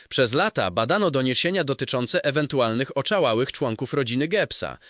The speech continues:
ale wszystkie okazywały się fałszywe. Jednak przypadek Zuzanny jest inny. Ma w sobie niezwykłą spójność”. Jakub wyjaśnił Marii całą historię,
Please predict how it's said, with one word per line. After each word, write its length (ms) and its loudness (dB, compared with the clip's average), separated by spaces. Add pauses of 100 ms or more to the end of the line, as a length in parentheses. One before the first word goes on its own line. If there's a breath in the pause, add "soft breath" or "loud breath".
(180 loud breath)
ale 220 2
wszystkie 460 0
okazywały 560 0
się 120 0
fałszywe. 680 -2 (520 loud breath)
Jednak 400 0
przypadek 480 0
Zuzanny 560 0
jest 240 -2
inny. 440 -2 (160)
Ma 220 0
w 60 -2
sobie 340 0
niezwykłą 640 0
spójność”. 760 -2 (540 loud breath)
Jakub 400 0
wyjaśnił 520 2
Marii 400 0
całą 340 2
historię, 640 0